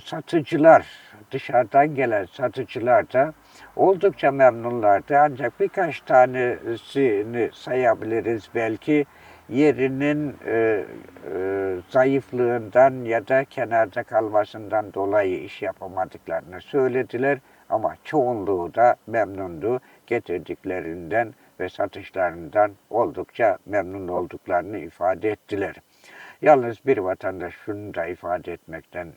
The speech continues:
e, çekinmedi. Düzen sağ-, Çınaraltı bölgesinde düzen sağlanırken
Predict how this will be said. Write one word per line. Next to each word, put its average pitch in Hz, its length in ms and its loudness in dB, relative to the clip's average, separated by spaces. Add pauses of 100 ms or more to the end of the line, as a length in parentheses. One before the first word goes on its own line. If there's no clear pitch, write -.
(140)
e, 87 160 -6
çekinmedi. 95 920 -6 (580)
Düzen 190 360 -2
sağ-, 107 280 0
Çınaraltı 127 760 4
bölgesinde 101 760 -4
düzen 95 380 -6
sağlanırken 98 880 -2